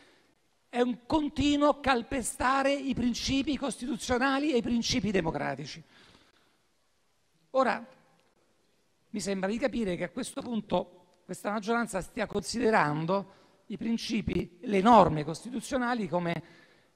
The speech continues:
delle norme ad applicazione opzionale. Quindi, vabbè, l'articolo settantasette, ma che sarà, oramai si fa così da tempo. Però qui vedo che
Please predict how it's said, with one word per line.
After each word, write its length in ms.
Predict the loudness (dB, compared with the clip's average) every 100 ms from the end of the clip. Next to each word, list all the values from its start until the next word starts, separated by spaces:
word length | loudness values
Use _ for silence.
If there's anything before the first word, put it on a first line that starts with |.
| _ _
delle 260 | -2 2 4
norme 600 | 6 6 4 4 2 0
ad 180 | 0 0
applicazione 1120 | -2 -2 -2 -2 -2 2 2 2 0 -6 -10
opzionale. 1040 | -8 -8 -6 -2 0 2 0 -2 -6 -10 -20 _ _
Quindi, 340 | -6 -6 -6 -8
vabbè, 240 | -12 -10 -12
l'articolo 460 | -12 -10 -6 -6
settantasette, 880 | -6 -6 -6 -6 -6 -6 -6 -6 -8
ma 100 | -8
che 120 | -6
sarà, 320 | -6 -4 -2
oramai 460 | 0 0 0 0 -2 -10 -16
si 160 | -12 -4
fa 180 | -4
così 300 | -2 -6 -6
da 140 | -4 -2
tempo. 580 | 0 -2 -2 -2 -2 -4 -16 _ _ _ _ _ _ _
Però 220 | -10 -8 -8
qui 420 | -6 -6 -8 -16 _ _ _ _ _
vedo 340 | 0 2 2
che 400 | 0 -2 -4 -12